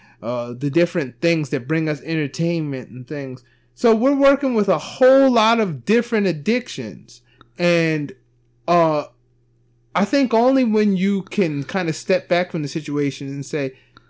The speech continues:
"Okay, this, I'm addicted to certain things.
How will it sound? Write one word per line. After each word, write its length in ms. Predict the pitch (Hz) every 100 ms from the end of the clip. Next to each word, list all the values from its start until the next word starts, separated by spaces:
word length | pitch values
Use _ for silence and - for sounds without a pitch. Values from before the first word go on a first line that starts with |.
| _
"Okay, 240 | 233 233 190
this, 240 | 240 294 -
I'm 220 | 175 277
addicted 480 | 302 185 330 - 151
to 140 | - 135
certain 380 | - 131 110 113
things. 560 | 90 - _ - -